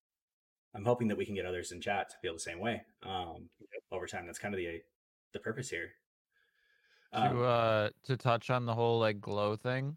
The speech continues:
Speaker 1: Mm-hmm.
Speaker 3: um, I met him through Crit, and I had never played Trials. I played a little bit of Elim, and, uh, Glow helped, like, me improve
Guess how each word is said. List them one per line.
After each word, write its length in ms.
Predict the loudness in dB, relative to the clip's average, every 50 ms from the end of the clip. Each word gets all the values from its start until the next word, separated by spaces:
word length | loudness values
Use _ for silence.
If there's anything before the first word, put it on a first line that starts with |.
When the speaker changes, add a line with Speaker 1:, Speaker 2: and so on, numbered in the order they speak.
| -8 _ -4
Speaker 1:
Mm-hmm. 600 | -2 0 0 0 -2 -2 -8 _ _ _ _ 2
Speaker 3:
um, 600 | 2 4 4 6 4 4 4 2 0 -2 -4 -6 -6 _
I 120 | 0 2
met 200 | 4 4 4 4
him 200 | 4 2 2 0
through 240 | -2 -4 -4 -6 -6
Crit, 480 | -6 -6 0 2 4 6 6 4 2 0 _ _ _ _ _ _ _ _ _ _ _ _ _ _
and 800 | 0 2 4 4 4 4 4 4 2 2 0 0 -2 -4 -4 -6 -6 _ _ _ _ _ _ _ _ _ _ _
I 100 | 2 4
had 180 | 4 4 4 2
never 360 | 2 2 2 4 4 2 -2
played 280 | 0 0 0 0 0 0
Trials. 680 | 2 4 4 6 6 6 6 4 4 2 0 -2 -2
I 100 | -4 -4
played 280 | -2 0 2 2 2 4
a 60 | 2
little 240 | 2 2 2 2 2
bit 160 | 2 2 0
of 100 | 0 0
Elim, 600 | 0 0 2 2 4 4 4 4 2 -2 -4 -6 -10 _ _ _ _ _ _ _ _ _ _ _
and, 540 | -2 -2 0 0 -2 -2 -2 -4 -4 -6 -8 _ _ _ _ _ _ -8
uh, 60 | -8
Glow 640 | -6 -4 -2 2 4 4 6 6 4 4 2 2 2
helped, 720 | 4 4 4 4 2 0 -4 -12 -18 -20 -18 -18 -20 -20 -20 _
like, 460 | -4 -2 0 0 0 0 -4 -8 -16 _ _
me 240 | -6 -4 -2 0 0
improve 580 | -2 -2 -2 -2 -2 -2 0 0 -2 -4 -6